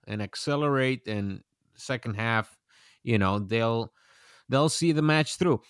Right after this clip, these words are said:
I have to say, and again, you know, this is probably gonna be, I don't know,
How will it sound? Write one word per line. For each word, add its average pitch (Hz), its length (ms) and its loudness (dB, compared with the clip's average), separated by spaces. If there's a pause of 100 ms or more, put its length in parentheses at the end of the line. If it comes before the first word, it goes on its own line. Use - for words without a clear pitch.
(180)
I 139 80 -2
have 202 280 -2
to 170 120 0
say, 170 300 0 (120)
and 143 220 2
again, 143 380 0
you 151 200 0
know, 135 140 2
this 151 240 -4
is 143 100 -6
probably 139 340 0
gonna 120 360 4
be, 110 240 0
I 113 100 2
don't 87 160 -2
know, 82 220 -14